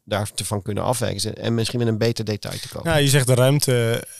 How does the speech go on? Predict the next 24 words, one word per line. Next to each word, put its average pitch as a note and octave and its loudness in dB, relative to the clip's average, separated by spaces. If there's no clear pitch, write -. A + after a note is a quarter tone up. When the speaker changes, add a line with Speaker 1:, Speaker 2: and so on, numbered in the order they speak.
Speaker 2:
durft A#2 2
te - -2
geven, A2+ 0
maar A2+ 0
daar B2 2
is A#2+ 2
natuurlijk - -2
vertrouwen C3+ 0
voor A2+ 0
nodig. G#2 -2
En A#2+ 0
vertrouwen B2 2
kan A#2 -2
je A#2 0
alleen A2+ 0
maar A2+ 0
bouwen A#2+ 0
als A2 -2
je A#2 -4
een A2+ -2
relatie A#2+ 0
ontwikkelt. G2+ -6
Speaker 1:
Ja, A#2+ -2
klopt. - 0